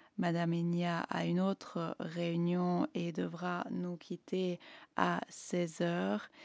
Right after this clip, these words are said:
Et donc, si nous avons le temps d'entendre tous les conférenciers, elle pourra encore répondre à nos questions. Euh, Madame Enya, vous avez la parole.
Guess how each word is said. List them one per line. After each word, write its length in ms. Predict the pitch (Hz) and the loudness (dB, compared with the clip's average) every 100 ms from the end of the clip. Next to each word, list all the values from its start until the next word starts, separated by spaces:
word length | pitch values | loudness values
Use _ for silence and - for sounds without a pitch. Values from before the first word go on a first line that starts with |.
| - - | -16 -4
Et 100 | 185 | 0
donc, 220 | 180 165 | 0 -2
si 400 | - 190 185 185 - | -2 0 2 0 0
nous 340 | 180 175 175 | 2 2 2
avons 220 | 175 180 | 0 2
le 100 | 175 | 0
temps 160 | - 180 | 0 0
d'entendre 400 | 175 - 180 - | 0 -2 -4 -4
tous 100 | - | -2
les 140 | 180 180 | 0 -2
conférenciers, 720 | 175 175 170 175 - 190 - | -4 -4 -4 -4 0 2 2
elle 80 | 180 | 0
pourra 280 | 180 175 | -2 0
encore 540 | 180 - 185 180 170 - | 0 2 2 2 2 -6
répondre 760 | 175 175 - 175 180 180 170 165 - - - | -4 -8 -4 -2 2 2 0 -6 -10 -20 -14
à 180 | - 185 | 0 4
nos 160 | 180 175 | 4 2
questions. 760 | - 175 - - 185 185 214 - - - - - - | 0 -4 -4 0 4 6 6 2 -4 -18 -18 -16 0
Euh, 80 | 185 | 4
Madame 460 | 180 175 175 165 - | 4 4 2 0 2
Enya, 380 | - 190 175 170 - | 6 6 6 2 0
vous 320 | 170 175 165 | -2 -2 -2
avez 280 | 165 190 - | 2 2 2
la 240 | 196 180 208 | 0 -2 0
parole. 640 | - 160 156 156 151 156 | 0 -2 0 -2 0 -4